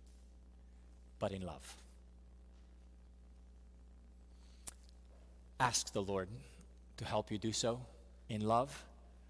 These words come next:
with the people, with the specific people that are in any of these categories. Accepting others, including their weaknesses and faults, does not mean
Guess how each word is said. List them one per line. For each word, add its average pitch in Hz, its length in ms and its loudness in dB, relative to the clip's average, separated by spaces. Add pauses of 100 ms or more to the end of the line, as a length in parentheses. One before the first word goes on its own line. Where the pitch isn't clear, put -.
(640)
with 127 140 4
the 107 40 6
people, 123 440 4
with 131 100 6
the 131 80 6
specific - 480 6
people 123 420 4
that 117 160 10
are 117 200 6
in 139 120 0
any 135 220 4
of 104 80 0
these 110 220 0
categories. 92 760 -2 (1300)
Accepting 185 460 12
others, 185 560 12
including 185 480 12
their 165 140 12
weaknesses 160 460 10
and 156 120 8
faults, - 600 10 (580)
does 139 240 6
not 165 340 10
mean 170 560 10